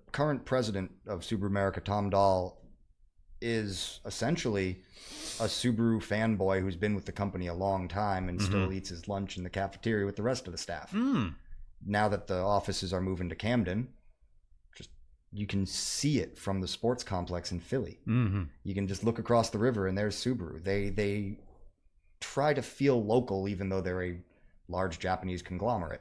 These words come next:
Speaker 2: Yeah.
Speaker 1: Because at the end of the day, when we have the folks from Japan come visit our dealership, they say hello and they shake hands and they talk to you and they actually care about what's going on, because
Speaker 2: Mm-hmm.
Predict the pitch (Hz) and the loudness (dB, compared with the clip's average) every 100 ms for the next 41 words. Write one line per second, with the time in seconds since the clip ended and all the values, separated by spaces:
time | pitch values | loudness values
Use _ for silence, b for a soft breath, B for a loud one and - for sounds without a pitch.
0 | - - 92 85 78 - - 92 110 110 | -8 -2 0 0 -2 -10 -4 2 4 4
1 | 113 123 120 101 90 120 127 101 95 - | 4 4 4 2 0 2 4 4 2 -4
2 | b b b 98 110 107 113 117 113 101 | b b b 0 2 4 4 4 4 2
3 | 98 92 117 113 - 110 98 - 107 107 | -4 0 2 2 0 0 0 -2 0 0
4 | 98 98 95 117 123 107 92 104 139 110 | 0 -2 0 0 0 -2 -2 2 2 2
5 | - 92 - - - - - - _ _ | 0 -6 -6 -20 -20 -20 -20 -20 _ _
6 | - 143 165 - 160 151 156 147 185 135 | -2 0 2 2 4 4 6 8 8 6
7 | 92 104 107 143 147 160 175 160 117 110 | 4 -2 0 0 0 2 4 4 2 0
8 | 120 131 170 - 117 95 87 90 98 101 | 0 2 0 0 -2 0 0 -2 -2 -2
9 | 123 139 147 127 123 - 143 156 110 104 | -2 -4 -4 -4 -4 -6 -2 0 0 -2
10 | 110 113 - 110 110 104 143 110 98 95 | -2 -6 -2 0 2 2 2 2 0 -2
11 | 104 101 95 - | 2 2 2 -2